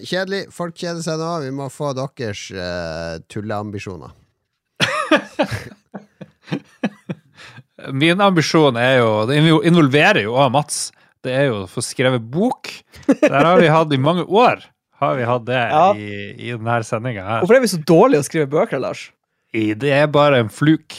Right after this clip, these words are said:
Speaker 2: Nå er vi inspirert. Jon Cato skal løpe
Speaker 3: Ja. Jon Cato blir bedre mann.
Speaker 2: Fem hundre kilometer.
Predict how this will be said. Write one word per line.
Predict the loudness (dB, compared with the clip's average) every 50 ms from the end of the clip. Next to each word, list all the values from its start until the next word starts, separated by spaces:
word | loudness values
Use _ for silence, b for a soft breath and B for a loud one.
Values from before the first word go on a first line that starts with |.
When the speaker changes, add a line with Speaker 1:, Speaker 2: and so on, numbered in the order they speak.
| -10
Speaker 2:
Nå | -4 0 2
er | 4 6
vi | 6 4
inspirert. | 4 2 -2 -2 0 2 2 2 2 0 -2
Jon | -4 -6 -6 -4
Cato | 0 2 2 2 2 -2 -6 -10
skal | -10 -8 -6 -4 -4 -4 -4 -6 _ _ _ _
løpe | -10 -4 0 2 2 2 2 0 -4 -4 -4
Speaker 3:
Ja. | -4 _ _ _
Jon | -12 -10 -8
Cato | -4 -2 0 0 0 -2 -4
blir | -4 -6 -6
bedre | -4 -2 -2 -2 -2
mann. | -2 -4 -4
Speaker 2:
Fem | -4 -4
hundre | -6
kilometer. | -8